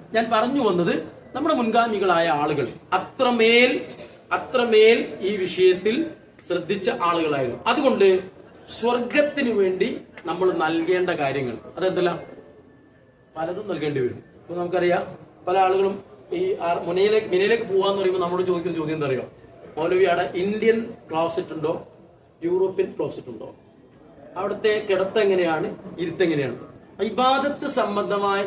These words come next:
ചോദ്യങ്ങൾ വളരെ കുറവാണ് ചോദ്യങ്ങൾ. ഞാൻ നിങ്ങളോട് പറയുന്നത്, നിങ്ങൾ ഇബാദത്ത് സംബന്ധമായ ചോദ്യങ്ങൾ നിങ്ങളുടെ അമീറിനോട്, ഉസ്താദിനോട് അധികരിപ്പിക്കൂ.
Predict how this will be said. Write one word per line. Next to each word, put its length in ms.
ചോദ്യങ്ങൾ 560
വളരെ 640
കുറവാണ് 440
ചോദ്യങ്ങൾ. 360
ഞാൻ 120
നിങ്ങളോട് 320
പറയുന്നത്, 380
നിങ്ങൾ 240
ഇബാദത്ത് 800
സംബന്ധമായ 560
ചോദ്യങ്ങൾ 440
നിങ്ങളുടെ 340
അമീറിനോട്, 540
ഉസ്താദിനോട് 580
അധികരിപ്പിക്കൂ. 760